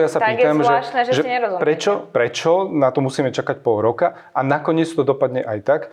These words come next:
Speaker 1: že ten zákon bude vyzerať rovnako, ako sme ho pripravili my.
Speaker 2: No to uvidíme, samozrejme, presunulo sa to na koniec schôdze, čiže záleží aj od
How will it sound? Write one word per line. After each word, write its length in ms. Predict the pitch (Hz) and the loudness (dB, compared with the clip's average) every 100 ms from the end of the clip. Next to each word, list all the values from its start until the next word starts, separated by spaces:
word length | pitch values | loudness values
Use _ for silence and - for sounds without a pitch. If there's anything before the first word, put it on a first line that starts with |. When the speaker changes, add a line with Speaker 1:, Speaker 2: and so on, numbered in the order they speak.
| - 113 | -16 -6
Speaker 1:
že 160 | 123 | -2
ten 80 | 131 | 0
zákon 320 | 117 113 127 | 0 0 -2
bude 160 | 107 110 | -2 -4
vyzerať 320 | 110 113 104 107 | -2 -2 -2 -2
rovnako, 480 | 101 120 127 139 - | -2 -2 0 0 -2
ako 160 | 120 | -4
sme 240 | 117 110 107 | -4 -4 -8
ho 80 | |
pripravili 560 | 110 107 110 101 98 95 | -8 -8 -6 -6 -8 -14
my. 100 | 92 - | -18 -10
Speaker 2:
No 80 | 247 | -8
to 160 | 202 156 | -2 -2
uvidíme, 400 | 190 185 190 196 | -2 -6 -6 -6
samozrejme, 640 | 202 196 202 190 190 208 | -4 -6 -2 -2 0 -2
presunulo 400 | 202 190 202 196 | 0 -2 -4 -10
sa 160 | 202 202 | -8 -8
to 80 | 202 | -6
na 160 | 185 | -6
koniec 240 | 208 196 196 | -6 -10 -10
schôdze, 560 | 190 180 180 202 202 | -4 -2 2 2 0
čiže 160 | 196 185 | -4 -6
záleží 400 | 196 196 208 208 | -2 0 0 2
aj 80 | |
od 100 | 185 | 2